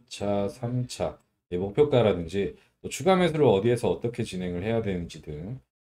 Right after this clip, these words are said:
예, 그리고 이보다 더 중요한 게 있습니다. 예, 미스터 블루 이 안에, 종목 안에 들어있는 세력들, 이 세력들의 에이비씨 패턴에 대해서 흔들리지 않고 대응하는 방법 등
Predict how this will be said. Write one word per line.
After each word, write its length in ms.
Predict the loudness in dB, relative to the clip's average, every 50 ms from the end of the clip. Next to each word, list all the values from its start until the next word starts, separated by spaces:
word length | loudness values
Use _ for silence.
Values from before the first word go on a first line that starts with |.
| _ _
예, 80 | -4 -2
그리고 220 | 0 2 2 4
이보다 320 | 4 4 4 6 6 6 6
더 100 | 6 2
중요한 400 | -2 -4 -2 2 4 4 4 4
게 60 | 2 0
있습니다. 600 | 0 -2 -4 -6 -4 -4 -4 -4 -6 -6 -8 -8
예, 60 | -8 -8
미스터 320 | -8 -10 -8 -6 -4 -2 0
블루 340 | 0 0 0 -2 -4 -6 -10 _
이 140 | -4 -2 0
안에, 400 | 0 0 0 2 2 0 0 -2 -8 _ _ _ _ _ _ -4
종목 240 | -2 0 2 2 2
안에 200 | 2 2 2 0
들어있는 360 | 0 -2 -2 -2 -4 -6 -4
세력들, 680 | -2 0 0 0 0 -2 -2 -4 -4 -2 -2 -4 -6 -10 _ _ _ _ _
이 120 | -8 -8 -2
세력들의 760 | 0 2 4 4 4 4 2 4 4 6 6 6 4 0 -4 -10 _ _
에이비씨 460 | -2 -2 0 0 0 -2 -2 -4 -4
패턴에 400 | -4 -4 -2 0 2 2 2 2
대해서 400 | 2 2 0 -2 -4 -8 -12 -12 _ -6
흔들리지 440 | -2 -2 0 0 -2 -2 -4 -4
않고 500 | -6 -6 -8 -6 -6 -4 -4 -4 -4 -4
대응하는 420 | -4 -4 -4 -2 -2 -4 -4 -6 -6
방법 360 | -6 -4 0 0 0 0 0
등 220 | -2 -4 -4 -6